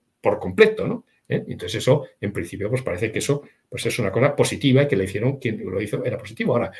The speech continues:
lo que ocurrió, si fueron otros o fueron estos mismos, ¿eh? Pues eso quiere decir que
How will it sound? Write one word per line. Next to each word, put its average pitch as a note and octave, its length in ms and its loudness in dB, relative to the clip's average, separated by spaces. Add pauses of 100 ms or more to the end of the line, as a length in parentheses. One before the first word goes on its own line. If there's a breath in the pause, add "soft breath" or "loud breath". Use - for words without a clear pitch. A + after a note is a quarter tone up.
(220 loud breath)
lo C#3 280 12
que C#3 100 8
ocurrió, D3+ 680 8
si - 160 -6
fueron G2+ 300 4
otros E3 380 6
o - 100 -4
fueron E2+ 200 -6
estos B2 220 -6
mismos, E3 440 2
¿eh? - 180 2 (200 loud breath)
Pues - 220 -16
eso - 160 -12
quiere G#2 220 -4
decir C#3 340 2
que - 300 2